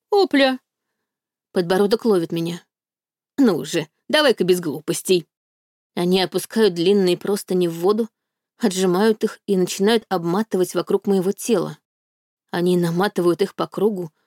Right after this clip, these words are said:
пока, наконец, я не оказываюсь полностью завернута в пеленки. Свободной остается только голова.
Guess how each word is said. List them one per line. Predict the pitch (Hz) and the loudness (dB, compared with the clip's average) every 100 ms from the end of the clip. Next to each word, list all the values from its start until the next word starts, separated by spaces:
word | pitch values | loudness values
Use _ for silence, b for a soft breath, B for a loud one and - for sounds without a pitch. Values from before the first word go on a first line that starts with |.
| _ _ - | _ _ -8
пока, | 180 - 214 | -6 0 2
наконец, | 196 190 180 190 233 - | 2 0 0 2 0 -2
я | 185 185 | -4 -2
не | 185 | -2
оказываюсь | 180 214 208 180 180 - - | -2 -2 -2 2 0 0 -4
полностью | 240 240 185 - 185 | 0 0 0 -2 -4
завернута | 175 170 226 202 190 | -2 0 2 2 -2
в | - | -6
пеленки. | 196 190 240 190 - - _ _ _ _ _ | -2 0 0 -2 -8 -14 _ _ _ _ _
Свободной | - 190 175 196 196 196 | -8 -6 0 0 2 0
остается | 175 - 185 190 - | -2 -6 -8 -8 -4
только | 185 180 | -4 -2
голова. | 180 190 214 190 | -2 0 0 -2